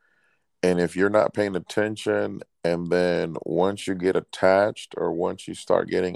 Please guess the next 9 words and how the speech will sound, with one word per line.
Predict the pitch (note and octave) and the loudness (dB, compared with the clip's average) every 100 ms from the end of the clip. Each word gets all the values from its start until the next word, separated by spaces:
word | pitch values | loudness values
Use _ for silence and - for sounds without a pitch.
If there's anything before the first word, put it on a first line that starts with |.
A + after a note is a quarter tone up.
| - | -6
emotional | E2+ E2 E2+ F#2 - F#2+ F2 | -6 0 0 0 -4 -6 -6
feelings | - - F#2 G2 G#2 G2+ | -8 -6 -2 -2 -4 -8
connected, | - G2+ G2+ G#2 - G#2+ A2 - _ _ _ _ _ _ - | -6 2 2 2 4 4 4 -4 _ _ _ _ _ _ 2
it | F#2+ F#2 | 4 6
is, | F2+ D#2+ - - | 4 4 -6 -2
it | F2 - | -2 0
becomes | E2+ - F#2+ F#2 F2 E2 D#2+ - - - | -6 0 4 4 2 -2 -10 -12 -18 -18
very | D#2+ E2+ E2+ F#2 F#2 | 0 4 6 6 4
difficult | F2+ F#2 - E2+ - D#2 D2+ | 2 2 0 -2 0 0 0